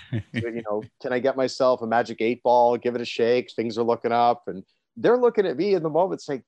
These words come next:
Speaker 2: "This guy is handling this way too well." <laughs> And in my
Speaker 1: <laughs>
Speaker 2: mind, I'm thinking, "It's this or I cry."
Speaker 1: Yeah.
Speaker 2: So I don't
Speaker 1: Yeah.
Speaker 2: want to do that until I know that it's safe to cry.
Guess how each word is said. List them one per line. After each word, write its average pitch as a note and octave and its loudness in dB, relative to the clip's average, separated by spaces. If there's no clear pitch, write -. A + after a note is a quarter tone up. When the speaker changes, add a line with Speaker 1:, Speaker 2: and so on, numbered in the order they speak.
Speaker 2:
"This D#3+ -10
guy E4+ -4
is C3 -4
handling B2+ -2
this G#2 -4
way G2+ -4
too A#2 -8
well." G2+ -2
<laughs> - -20
And C3+ -10
in C#3 0
my A#2+ -2
Speaker 1:
<laughs> A#2 -2
Speaker 2:
mind, F#3+ 2
I'm B2+ 0
thinking, B2 -6
"It's - -12
this - -6
or D3+ -6
I D3 -8
cry." - -14
Speaker 1:
Yeah. F2+ -8
Speaker 2:
So F#2+ -6
I G#2 -4
don't A#2 -2
Speaker 1:
Yeah. F2+ -20
Speaker 2:
want A2+ -4
to A2 -10
do G#2+ -8
that G#2 -4
until G2 -6
I A2 -6
know A2 -4
that F#2+ -8
it's - -16
safe F#2+ -8
to - -20
cry. - -18